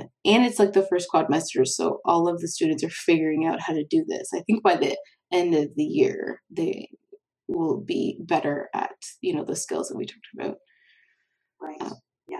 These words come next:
Speaker 1: but yeah, I really hope the future is not online learning, because coming, uh, from a student myself right now, I dislike online learning a lot. Like, I'm missing those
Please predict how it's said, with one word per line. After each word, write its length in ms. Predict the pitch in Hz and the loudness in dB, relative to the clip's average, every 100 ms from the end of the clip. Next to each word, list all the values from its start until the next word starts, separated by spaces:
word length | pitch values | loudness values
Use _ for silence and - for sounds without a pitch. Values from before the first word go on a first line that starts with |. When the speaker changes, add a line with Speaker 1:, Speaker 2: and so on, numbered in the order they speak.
| - | 2
Speaker 1:
but 100 | 185 | 4
yeah, 140 | 190 - | 6 6
I 80 | 214 | 6
really 260 | 240 320 | 8 6
hope 220 | 330 359 | 8 4
the 80 | - | 4
future 340 | 269 208 226 220 | 2 0 2 4
is 220 | 196 190 | 4 4
not 280 | 170 165 - | 2 2 0
online 360 | 185 214 240 | 0 2 2
learning, 340 | 247 269 320 330 | 2 4 4 4
because 580 | 196 - 175 160 - - - | 2 2 -2 -4 -6 -16 -8
coming, 420 | 170 156 165 - _ - | -4 -4 -4 -8 _ -8
uh, 360 | 170 165 - - | -6 -6 -8 -6
from 300 | 185 165 160 - | -2 0 -2 -2
a 100 | 175 | -4
student 580 | - 180 165 170 202 - - | -4 0 2 2 -2 -8 -4
myself 480 | 185 165 - 165 - | -2 0 0 -2 0
right 140 | 226 233 | -2 0
now, 320 | 262 285 294 - | 2 2 0 -2
I 440 | - 349 359 - - - - | 0 2 2 0 -4 -10 4
dislike 600 | 190 180 - 175 170 170 - - | 4 4 0 0 2 0 -8 -10
online 320 | 175 175 170 165 | -6 -4 -2 -2
learning 300 | 160 170 - | -2 -4 -6
a 60 | |
lot. 320 | - - - - - | -8 -6 -6 -8 -16
Like, 160 | 180 - | -12 -6
I'm 220 | 170 175 | -4 0
missing 580 | 170 - 175 165 170 165 | 0 0 0 2 2 0
those 600 | 160 - 160 160 - | -2 -2 -4 -4 -6